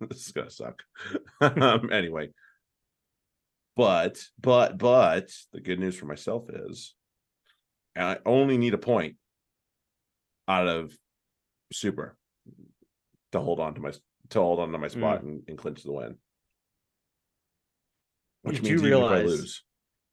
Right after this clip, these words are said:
Speaker 2: that, and I'm not saying he would do, do such a thing, 'cause that would be, um, wait, Parafeta Cheese. Wait, who's Parafeta Cheese?
Speaker 1: Mark.
Speaker 2: Yeah.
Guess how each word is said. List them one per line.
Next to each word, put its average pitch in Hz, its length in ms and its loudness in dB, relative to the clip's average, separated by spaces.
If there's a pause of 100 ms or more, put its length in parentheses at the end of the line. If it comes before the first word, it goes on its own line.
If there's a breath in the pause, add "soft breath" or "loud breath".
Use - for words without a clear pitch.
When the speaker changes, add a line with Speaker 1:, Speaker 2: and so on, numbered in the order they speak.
(180)
Speaker 2:
that, 113 340 -2 (800)
and 117 140 -6
I'm 117 80 -2
not 135 140 0
saying 139 180 0
he 131 140 -2
would 120 220 2
do, 123 140 -4 (140)
do 127 100 -8
such 120 220 -8
a 104 60 -10
thing, 95 320 -10
'cause 95 140 -12
that 98 120 -2
would 98 140 -10
be, 92 300 -10 (1120)
um, 85 320 -12 (380)
wait, 107 220 -14
Parafeta 98 420 -12
Cheese. 76 400 -18
Wait, - 220 -14
who's 107 140 -14
Parafeta 92 440 -12
Cheese? - 220 -16
Speaker 1:
Mark. 113 220 0
Speaker 2:
Yeah. - 40 -20